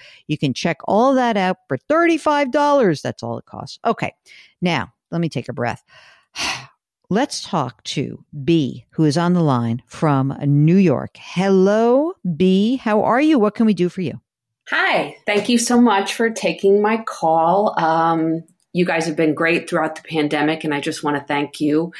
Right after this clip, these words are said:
Speaker 2: It was, uh, a beacon of light to hear you guys every day and reassure us.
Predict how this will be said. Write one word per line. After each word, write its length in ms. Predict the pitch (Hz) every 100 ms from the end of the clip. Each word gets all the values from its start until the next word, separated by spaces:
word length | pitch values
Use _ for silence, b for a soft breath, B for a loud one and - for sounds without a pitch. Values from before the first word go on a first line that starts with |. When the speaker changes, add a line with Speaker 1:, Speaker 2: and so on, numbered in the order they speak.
| B B B -
Speaker 2:
It 180 | 147 160
was, 420 | 151 143 139 151
uh, 380 | 139 131 135 123
a 80 | 139
beacon 380 | 139 190 185 185
of 120 | 160
light 280 | 165 160 -
to 80 | 151
hear 160 | 165
you 120 | 160 151
guys 300 | 143 139 143
every 240 | 143 139
day 400 | 143 139 135 139
and 140 | 131
reassure 480 | 139 139 131 139 120
us. 400 | 69 - - -